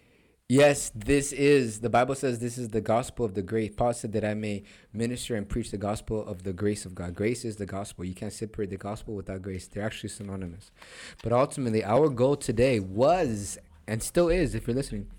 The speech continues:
our goal is, one, for you to understand that Christianity is not a religion, and two, to under-, to begin to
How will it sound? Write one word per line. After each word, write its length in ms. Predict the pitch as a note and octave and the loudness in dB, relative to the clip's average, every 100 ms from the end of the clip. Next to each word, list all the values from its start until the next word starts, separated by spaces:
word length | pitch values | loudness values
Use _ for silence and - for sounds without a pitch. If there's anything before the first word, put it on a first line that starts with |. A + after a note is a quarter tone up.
| - - - - | -18 -16 -8 4
our 160 | C#3 | 4
goal 460 | E3+ A#2 D#3 E3 - | 4 4 6 6 4
is, 280 | C#3+ C3+ B2+ | 2 2 2
one, 420 | A#2 B2+ F3 G3 | 0 0 0 -4
for 140 | - B2+ | -4 0
you 120 | C#3 | 4
to 100 | D3 | 4
understand 720 | B2+ A#2 A2+ - C3 B2+ A#2 - - - | 2 -2 -4 -4 -4 -4 -6 -12 -16 -4
that 160 | A2+ | -2
Christianity 560 | C#3+ C3 C3 B2+ C#3+ C3+ | 0 0 0 0 2 0
is 120 | A2+ | 0
not 120 | A#2+ | 0
a 80 | A2+ | 0
religion, 500 | G#2+ A2+ G#2 F#2+ F2+ - - - | 0 0 -2 -4 -10 -16 -8 -2
and 220 | A#2 A2 | -2 -2
two, 400 | - D#3 F#3+ - _ _ _ _ | -2 -2 -2 -6 _ _ _ _
to 300 | - C#3+ C3 C3 | -2 2 2 0
under-, 260 | C3+ B2+ | -2 0
to 280 | B2 - D#3 | -2 -2 -2
begin 500 | B2+ - C#3+ C3+ F#3+ | -2 -2 0 0 0
to 340 | - A#3+ D3+ | 0 2 2